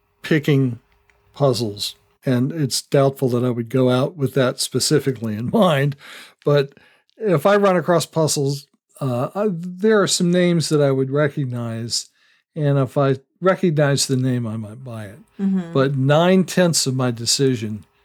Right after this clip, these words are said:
Speaker 1: is gonna be based on the image.
Speaker 2: Sure.
Speaker 1: Is, is it something I can lump together in a theme,
Speaker 2: Mm-hmm.
Speaker 1: or is it an image that's really appeals to me?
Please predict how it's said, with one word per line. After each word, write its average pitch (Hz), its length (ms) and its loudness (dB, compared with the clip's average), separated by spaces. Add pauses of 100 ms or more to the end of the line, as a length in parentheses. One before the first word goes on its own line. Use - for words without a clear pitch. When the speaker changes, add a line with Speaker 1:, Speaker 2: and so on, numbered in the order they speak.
(180)
Speaker 1:
is 123 140 -2
gonna 127 220 0
be 120 120 0
based 120 420 -2
on 117 120 -2
the 113 140 -4
image. 90 440 -14 (460)
Speaker 2:
Sure. 165 520 -8
Speaker 1:
Is, 131 320 0
is 147 300 2
it 127 120 0
something 147 400 2
I 135 120 2
can 127 160 -2
lump 135 240 2
together 131 460 0
in 113 80 -2
a 104 60 -6
theme, 139 580 2 (220)
Speaker 2:
Mm-hmm. 175 300 -6
Speaker 1:
or 120 120 0
is 120 140 0
it 120 100 0
an 120 100 -2
image 131 480 0
that's 120 400 0 (360)
really 147 360 4
appeals 143 640 0
to - 160 -4
me? 131 500 0